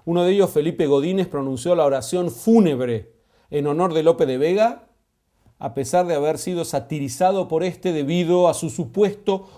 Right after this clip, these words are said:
origen hebreo. Francisco de Quevedo opaca con oscuridad propia, por medio de su texto Execración contra la blasfema obstinación de los judíos, del año mil seiscientos treinta y tres,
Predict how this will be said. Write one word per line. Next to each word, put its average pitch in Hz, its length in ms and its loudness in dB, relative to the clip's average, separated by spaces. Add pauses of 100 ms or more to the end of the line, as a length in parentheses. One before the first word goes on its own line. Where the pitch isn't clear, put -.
origen 160 640 -2 (320)
hebreo. 131 560 -6 (1000)
Francisco 180 640 -2
de 160 140 -2
Quevedo 190 680 -2 (300)
opaca 165 540 -2
con 135 160 -6
oscuridad 127 460 -6
propia, 113 460 -12 (720)
por 135 160 -6
medio 160 300 -2
de 143 120 -2
su 123 200 -12
texto 165 680 -4 (560)
Execración 165 960 -4
contra 160 320 -8
la 139 120 0
blasfema 160 580 -4
obstinación 143 720 -6
de 135 80 -6
los 127 120 -8
judíos, 139 720 -10 (640)
del 131 140 -6
año 139 180 -4
mil 170 240 0
seiscientos 131 680 -6
treinta 185 300 -6
y 117 60 -12
tres, 196 560 -8